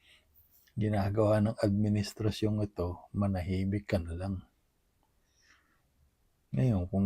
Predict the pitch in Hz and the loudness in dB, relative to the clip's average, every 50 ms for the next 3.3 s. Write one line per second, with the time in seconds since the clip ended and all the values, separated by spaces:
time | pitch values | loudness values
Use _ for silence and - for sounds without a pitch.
0 | 98 107 104 - - - 127 123 120 120 123 131 131 127 127 123 123 123 123 120 | 2 0 -2 -2 -2 0 2 2 4 4 4 4 4 4 4 2 2 2 0 -2
1 | - - - 117 107 113 113 - 123 120 117 123 127 123 - 101 90 87 95 101 | 0 4 4 4 4 4 2 4 4 6 6 6 4 4 6 4 4 4 2 0
2 | - 95 101 104 107 110 107 - - 131 120 113 107 107 104 104 101 101 101 101 | -2 -2 -2 -2 -2 -4 -6 -2 2 4 4 4 4 4 2 2 2 0 0 0
3 | 101 98 92 95 98 | 0 0 0 0 -2